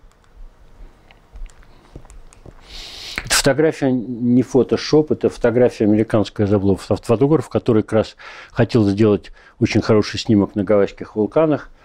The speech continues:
и видя, что вот у него уже начинает всё гореть, он, тем не менее, успел всё сделать и соскочить. У нас был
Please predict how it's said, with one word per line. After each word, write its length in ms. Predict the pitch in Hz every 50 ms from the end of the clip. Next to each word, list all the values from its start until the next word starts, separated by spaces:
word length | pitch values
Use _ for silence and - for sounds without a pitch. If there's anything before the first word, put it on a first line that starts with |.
| - - _ _ -
и 80 | 135 117
видя, 260 | 107 117 117 98 101
что 200 | 92 - - 110
вот 120 | 98 - -
у 40 |
него 160 | 101 101 101 95
уже 100 | 87 95
начинает 320 | 90 - 113 104 98 -
всё 140 | - - 101
гореть, 420 | 92 113 127 147 180 180 - - - - - - - - _ -
он, 160 | 120 127 123
тем 160 | - 120 113
не 80 | 113 117
менее, 200 | 113 113 110 107
успел 360 | 101 - - - 110 98 92
всё 260 | - - - 107 101
сделать 420 | 95 113 151 170 160 139 - - 113
и 60 | 110
соскочить. 560 | - - - - 120 113 - - - - -
У 40 | 120
нас 140 | 147 151 131
был 300 | 127 143 139 131 -